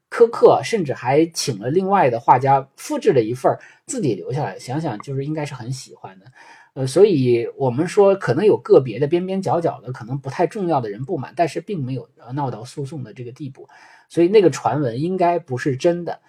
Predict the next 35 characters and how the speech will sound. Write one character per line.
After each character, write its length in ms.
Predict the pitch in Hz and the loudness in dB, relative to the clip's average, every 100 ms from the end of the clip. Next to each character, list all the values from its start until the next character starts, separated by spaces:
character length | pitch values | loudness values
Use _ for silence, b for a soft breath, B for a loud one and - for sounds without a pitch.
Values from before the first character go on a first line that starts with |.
| b b b | b b b
那 100 | 233 | 2
么 240 | 226 185 - _ - | 4 4 0 _ 0
确 160 | - | 4
确 120 | 196 202 | 8 6
实 200 | 190 190 | 6 4
实 160 | 165 | 4
后 240 | 170 247 139 | 6 8 8
来 220 | 90 117 | 4 -4
因 300 | 151 156 165 | -2 0 2
为 440 | 139 135 127 - | 4 6 4 -2
大 160 | - 147 | -2 0
家 220 | 143 131 | 2 2
的 180 | 131 113 | 2 0
喜 260 | - - - | -4 -14 -10
好 240 | - 110 | -4 -4
发 200 | - 131 | 0 -2
生 200 | 135 131 | -2 -6
变 240 | 147 131 | -4 -4
化 200 | 123 131 | -4 -6
了， 180 | 98 95 | -6 -12
一-， 160 | 107 110 _ _ | -18 -20 _ _
这 160 | - 131 | -4 -2
个 240 | 117 104 | -2 -8
伦 220 | 113 127 | -4 0
勃 80 | 143 | 2
朗 180 | 139 107 | 2 2
跟 320 | 139 127 127 b b b | 0 0 -2 b b b
别 140 | - 123 | 2 4
人 180 | 165 147 | 6 6
发 220 | 135 123 | 4 4
生 120 | 131 | 2
过 120 | 113 | -2
诉 200 | 120 139 | -4 -6
讼 280 | - 131 101 | -4 -6 -6
啊， 200 | - 95 | -14 -20